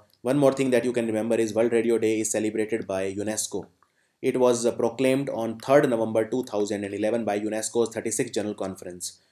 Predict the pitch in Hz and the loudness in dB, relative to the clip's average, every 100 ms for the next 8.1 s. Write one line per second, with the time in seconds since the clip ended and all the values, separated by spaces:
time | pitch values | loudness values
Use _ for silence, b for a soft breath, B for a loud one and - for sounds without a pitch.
0 | _ _ - 117 107 127 123 127 113 110 | _ _ -6 -2 0 0 0 0 0 0
1 | 110 107 117 127 113 104 101 101 101 104 | 0 0 0 0 0 0 -2 -2 -2 -4
2 | 101 131 196 - _ _ 95 107 101 101 | -2 -2 -2 -12 _ _ -4 0 0 0
3 | 101 98 110 170 175 _ _ _ _ _ | 0 0 2 2 0 _ _ _ _ _
4 | - 113 110 107 104 101 123 120 113 110 | -8 -4 -2 -2 -4 0 0 0 0 2
5 | 110 104 107 98 92 _ _ _ _ _ | 2 0 -2 -2 -4 _ _ _ _ _
6 | - 117 123 113 110 110 107 110 160 147 | -6 -4 0 2 2 0 -2 -2 -2 -2
7 | 113 110 95 90 107 180 - 95 104 87 | -2 -2 -4 -2 -2 -2 -6 -6 -4 -6
8 | 78 | -10